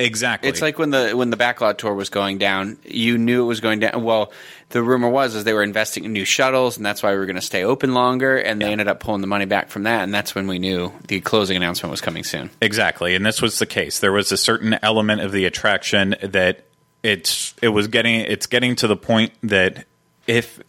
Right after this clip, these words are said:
Speaker 1: it was going to remain open for a long period of time, they would actually have to invest in fixing it. And,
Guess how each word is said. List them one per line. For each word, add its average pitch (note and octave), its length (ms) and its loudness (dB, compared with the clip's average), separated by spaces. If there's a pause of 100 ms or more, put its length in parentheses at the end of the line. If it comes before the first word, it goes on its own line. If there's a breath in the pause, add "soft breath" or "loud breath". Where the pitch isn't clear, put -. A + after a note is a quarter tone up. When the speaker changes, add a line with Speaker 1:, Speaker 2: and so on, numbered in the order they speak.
Speaker 1:
it G#2 260 2
was G#2 220 0
going G#2+ 260 2
to G2+ 120 0
remain G2 380 0
open G#2 340 2
for G2 180 0
a F2 60 2
long F#2+ 260 2
period G#2+ 340 0
of G2+ 120 0
time, F#2 320 0 (340 loud breath)
they G#2 140 2
would G2 160 2
actually F2+ 300 0
have F#2+ 200 -2
to G#2 140 -2
invest F#2+ 420 0
in G2 100 0
fixing F2 440 -2
it. F2 240 0
And, F2+ 440 2